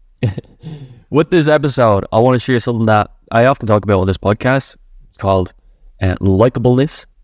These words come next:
It's called, uh, friendliness. It's called engagement. It's called charisma. It's called being charismatic. What does that mean? That means having an aura, being presentable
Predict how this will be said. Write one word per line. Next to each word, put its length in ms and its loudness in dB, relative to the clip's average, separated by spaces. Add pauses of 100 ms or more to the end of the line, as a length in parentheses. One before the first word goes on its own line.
(240)
It's 100 -14
called, 380 0 (520)
uh, 200 -2 (100)
friendliness. 760 0
It's 100 -8
called 260 0
engagement. 640 0
It's 80 -6
called 220 0 (600)
charisma. 540 0 (520)
It's 120 -18
called 280 0 (420)
being 220 2
charismatic. 720 -2 (760)
What 80 -2
does 80 0
that 120 0
mean? 260 0 (380)
That 140 0
means 240 0
having 240 0
an 140 2
aura, 420 0 (1080)
being 160 0
presentable 680 -2